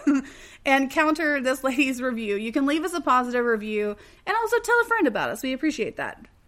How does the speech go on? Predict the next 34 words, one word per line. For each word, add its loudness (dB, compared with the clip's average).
Now, 6
on 2
to -4
today's -4
case. -6
Today, 2
we 0
are 2
going 4
to -4
a 0
city -2
called -2
West -2
Kendall -6
in 2
the 0
Miami 0
suburbs -6
in -2
two -4
thousand -2
eleven. -4
West 0
Kendall 2
is 0
a 2
small -2
community 0
in -4
the -6
southwest -2
Miami-Dade -2
metropolitan -4